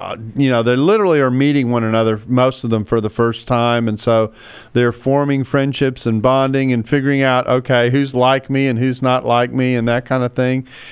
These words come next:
Uh, and, and the staff does a terrific job of, of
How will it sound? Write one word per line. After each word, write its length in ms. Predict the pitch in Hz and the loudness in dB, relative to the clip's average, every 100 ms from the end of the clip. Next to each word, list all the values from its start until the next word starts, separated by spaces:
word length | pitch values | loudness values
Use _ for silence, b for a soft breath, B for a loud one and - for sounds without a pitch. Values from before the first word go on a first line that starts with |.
| B - | B -2
Uh, 160 | 147 151 | 0 2
and, 360 | 156 147 - - B - | 0 0 -4 -12 B -2
and 180 | 143 | 0
the 60 | 131 | 0
staff 640 | - - - 160 147 127 - | -2 -4 0 2 2 0 0
does 200 | 127 117 | 0 0
a 60 | 120 | -4
terrific 580 | - 127 131 131 113 | -2 0 0 -2 -4
job 400 | - 123 120 113 | 0 2 2 2
of, 200 | 113 104 - | -2 -4 -2
of 460 | 117 110 - - | 0 0 -4 -14